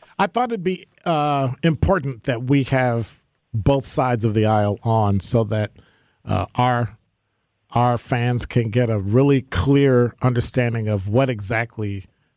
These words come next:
uh, it means to be conservative, to be liberal, to be, um, someone who was on the court, someone that's an attorney, has been a judge, and brings certain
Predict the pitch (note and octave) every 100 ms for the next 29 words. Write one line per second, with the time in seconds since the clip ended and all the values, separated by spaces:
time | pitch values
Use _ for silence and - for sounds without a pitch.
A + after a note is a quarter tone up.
0 | _ A2 G2+ G2 - _ _ _ _ _
1 | - C#3+ G2+ C#3 E3 C3 A2 - - A#2
2 | B2+ A#2 - B2 A2+ D3+ D3 D3 D3 C3+
3 | - _ _ C3+ B2 A#2+ C#3 C3 C#3 C#3
4 | C#3 C#3 _ _ _ _ _ - G#2+ B2+
5 | B2 B2 A#2+ - _ _ _ _ A#2+ A2+
6 | A2+ G#2 A2+ A2+ F2+ - _ _ _ _
7 | _ _ - - D#3 D#3 D3 A#2+ D#3+ C3+
8 | A2+ _ C#3+ F3+ F3+ - B2+ A#2+ B2+ -
9 | - B2 B2+ B2 - G#2+ G#2 - C3+ B2+
10 | B2 A#2 F2+ A2+ G#2+ F#2+ C3 C3 B2+ B2
11 | B2 - _ _ _ _ _ _ - B2+
12 | B2 B2 B2 - - _ _ _ _ A#2
13 | C#3+ D3 C#3 - - D#3 D3+ C#3 B2+